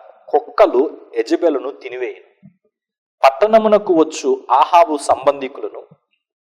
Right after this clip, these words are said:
సంబంధికులను కుక్కలు తినివేయును. బయటి భూములలో చచ్చువారిని ఆకాశ పక్షులు తినివేయును అని చెప్పెను.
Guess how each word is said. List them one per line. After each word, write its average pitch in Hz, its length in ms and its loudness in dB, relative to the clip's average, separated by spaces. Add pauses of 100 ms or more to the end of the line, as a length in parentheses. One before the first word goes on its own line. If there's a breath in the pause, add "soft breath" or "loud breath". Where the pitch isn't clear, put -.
(280)
సంబంధికులను 160 800 -2
కుక్కలు 185 500 -2
తినివేయును. 139 600 -8 (680)
బయటి 165 420 4
భూములలో 135 720 0 (1300)
చచ్చువారిని 139 800 0 (540)
ఆకాశ 196 500 0
పక్షులు 151 500 -4
తినివేయును 123 640 -6 (380)
అని 117 320 -8 (140)
చెప్పెను. - 440 -14